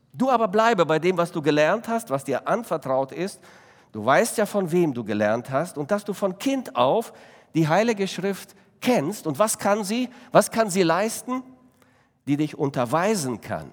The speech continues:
zur Seligkeit, zur Rettung durch den Glauben an Christus Jesus. Liebe Brüder und Schwestern, die Heilige Schrift ist kein Roman.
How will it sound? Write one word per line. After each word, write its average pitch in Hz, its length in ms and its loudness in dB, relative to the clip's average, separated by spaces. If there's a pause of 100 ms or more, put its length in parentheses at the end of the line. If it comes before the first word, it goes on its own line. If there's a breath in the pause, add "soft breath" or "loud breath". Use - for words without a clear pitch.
(840)
zur - 180 -10
Seligkeit, 98 640 -6 (1000)
zur 127 220 -4
Rettung 92 380 -6 (300)
durch 110 200 -14
den 107 160 -8
Glauben 113 440 0 (380 loud breath)
an 104 160 -10
Christus 95 420 -12
Jesus. - 520 -12 (1080 loud breath)
Liebe 160 180 0
Brüder 190 220 6
und 175 120 2
Schwestern, 180 500 2
die 143 140 -2
Heilige 220 340 2
Schrift 202 500 -2 (280 soft breath)
ist 139 200 -6
kein 160 280 0
Roman. 135 540 -2